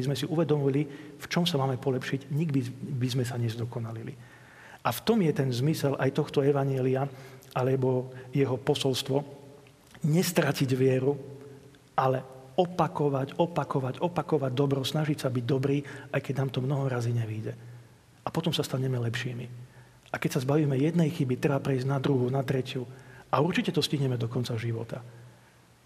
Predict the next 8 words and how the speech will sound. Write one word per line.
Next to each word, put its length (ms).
Jednoducho 480
využiť 480
to, 480
čo 80
cirkev 340
nazýva 380
spytovaním 580
svedomia. 540